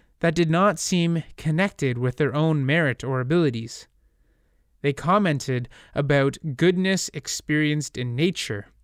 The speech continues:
in seemingly coincidental events, and in their work and family lives. They did not use theological language such as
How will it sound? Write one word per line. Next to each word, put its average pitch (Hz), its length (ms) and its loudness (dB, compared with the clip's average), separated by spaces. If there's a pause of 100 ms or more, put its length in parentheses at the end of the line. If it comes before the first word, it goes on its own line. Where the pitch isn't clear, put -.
(480)
in 151 200 0 (200)
seemingly 196 800 0
coincidental 156 1040 0
events, 127 720 -4 (420)
and 185 240 2
in 175 200 2
their 175 240 2
work 175 420 2
and 117 260 -4
family 165 380 2
lives. 110 600 -6 (1080)
They 160 120 2
did 165 180 2
not 175 300 2
use 151 400 2 (200)
theological 143 920 2
language 131 580 0
such - 300 -6
as 120 260 -4